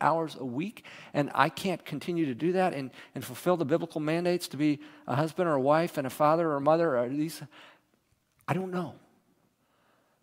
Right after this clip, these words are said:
But as you think about a resolution, I, it's,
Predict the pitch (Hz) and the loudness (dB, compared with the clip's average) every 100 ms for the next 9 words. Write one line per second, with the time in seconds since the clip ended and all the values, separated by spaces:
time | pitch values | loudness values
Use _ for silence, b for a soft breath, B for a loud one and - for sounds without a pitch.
0 | _ _ 139 135 117 175 - 185 180 160 | _ _ 4 4 0 -6 -4 -2 2 4
1 | 156 147 156 135 160 160 - 123 107 - | 4 4 2 2 -2 -2 -6 -6 -8 -4
2 | 110 - | -6 -6